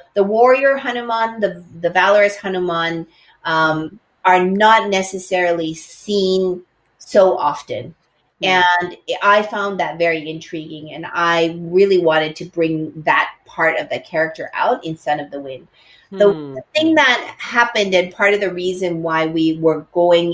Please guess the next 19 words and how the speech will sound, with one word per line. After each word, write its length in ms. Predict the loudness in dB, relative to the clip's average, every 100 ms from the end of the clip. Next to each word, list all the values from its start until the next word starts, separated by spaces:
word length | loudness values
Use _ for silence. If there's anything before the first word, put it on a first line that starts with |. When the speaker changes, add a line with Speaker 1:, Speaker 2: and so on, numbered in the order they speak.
| -4
Speaker 1:
in 140 | -6
this 160 | -6 -8
direction 680 | -2 -2 -2 -6 -8 -6
with 200 | -4 -4 -2
this 200 | -4 -4
part 360 | -6 -6 -2 0
of 80 | -2
the 100 | -6
story, 540 | -10 0 2 2 -2
is 180 | -6 -4
that 280 | 2 2 2 -8 _ _ _ _ _ _ -18 -18 -18 -20 _ _ _ _
Guruji 400 | -2 0 0 0
had 160 | 0 4
done 220 | 4 4
Ramayan 540 | 4 4 4 4 2 0
with 140 | -4
the 80 | -4
school 600 | -8 -6 -2 0 -2 -6 _ _ _ _
twice, 600 | -2 2 2 2 -4 -16